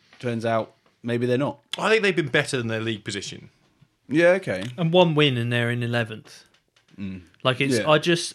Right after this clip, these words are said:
Speaker 3: I honestly feel like the league has squeezed up again this year, and we're kind of,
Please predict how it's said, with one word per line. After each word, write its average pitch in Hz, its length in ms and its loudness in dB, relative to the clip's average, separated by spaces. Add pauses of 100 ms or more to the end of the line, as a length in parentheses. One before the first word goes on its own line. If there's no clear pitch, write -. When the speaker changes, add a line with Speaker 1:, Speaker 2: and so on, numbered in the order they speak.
Speaker 3:
I 147 240 0
honestly 160 380 0
feel 143 360 -2
like 120 380 -2
the 120 260 -4
league 123 380 -4
has 117 140 -10
squeezed 120 520 -6
up 117 140 -6
again 120 280 -2
this 117 240 -8
year, 113 300 -6
and 127 120 -2
we're 123 80 -2
kind 139 360 -2
of, 120 140 -6